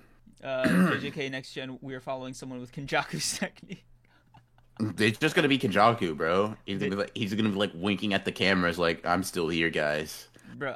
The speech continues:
Speaker 1: the,
Speaker 2: Um,
Speaker 1: the only story I would ever like to see is, like, uh, from, like, J J K after this main series ends is, like, fucking the, the,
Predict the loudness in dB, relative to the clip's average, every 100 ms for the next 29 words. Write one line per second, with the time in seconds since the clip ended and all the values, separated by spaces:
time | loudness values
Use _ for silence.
0 | -4 0 2 4 0 -2 -4 -8 -8 -8
1 | -6 -6 -6 -8 -10 -10 -12 -12 -12 -10
2 | -10 -8 -8 -10 -20 _ _ _ -6 -4
3 | -4 -10 -12 -12 -12 -12 -12 -12 -10 -8
4 | -10 -10 -6 -6 -6 -10 -10 -10 -12 -10
5 | -10 -10 -10 -10 -8 -8 -8 -10 -10 -12
6 | -10 -8 -10 -12 _ _ _ _ _ _
7 | -14 -10 -8 -8 -10 -14 _ _ _ -20
8 | -20 -16 -16 -14 -16